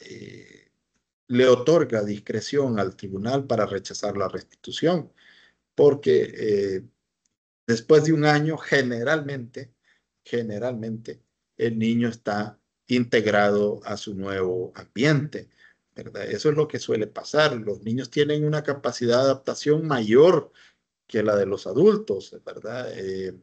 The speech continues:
muchas veces los adultos tenemos, eh, esa capacidad, eh, un tanto disminuida porque ya estamos acostumbrados a nuestro ambiente, ¿verdad? Pero los niños,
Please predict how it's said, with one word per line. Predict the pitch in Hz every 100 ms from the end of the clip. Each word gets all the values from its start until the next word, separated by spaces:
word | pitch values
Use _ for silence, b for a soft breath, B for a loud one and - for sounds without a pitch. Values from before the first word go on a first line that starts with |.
| _ _ 101
muchas | 113 131 131
veces | 123 151
los | 139 123
adultos | 127 135 - -
tenemos, | 135 139 143 131 - b b b -
eh, | - 101 98 95 95 90 85 _ _ _ _ -
esa | 113 117 147 131 117 110 - _ _ _ _
capacidad, | 127 123 - 117 - 117 104 110 135 139 127 117 b b -
eh, | - 110 110
un | 104 127 131
tanto | 123 127 139
disminuida | 135 131 139 127 131 139
porque | 139 127 117
ya |
estamos | 104 120 117 113
acostumbrados | 113 113 - 104 104 107 104
a |
nuestro | 104 101 - 117
ambiente, | 110 131 147 147 143 139
¿verdad? | 120 117 -
Pero | 127
los | 120 113
niños, | 127 165 185 180